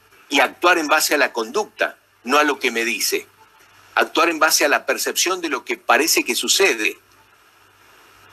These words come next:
Esa es la nueva inteligencia artificial que viene. Hasta el momento yo creo que no tenemos más potencia en la inteligencia artificial que la de un insecto.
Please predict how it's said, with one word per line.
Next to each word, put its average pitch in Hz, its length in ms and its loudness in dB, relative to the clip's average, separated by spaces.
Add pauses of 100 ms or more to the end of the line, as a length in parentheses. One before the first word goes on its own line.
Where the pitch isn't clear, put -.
(340)
Esa - 220 2
es 156 60 2
la 123 80 2
nueva 170 220 2
inteligencia 139 560 -2
artificial 127 480 -4
que 127 100 -2
viene. 104 360 -2 (1200)
Hasta - 180 0
el 160 80 2
momento 185 380 2
yo 160 160 0
creo 160 160 -2
que 143 100 -4
no 143 120 -2
tenemos 131 380 -2
más 123 300 2
potencia 139 760 -2 (200)
en - 80 0
la 117 60 0
inteligencia 113 460 0
artificial 113 440 0
que 120 100 -2
la 107 100 2
de 117 80 0
un 123 80 -6
insecto. 110 680 -4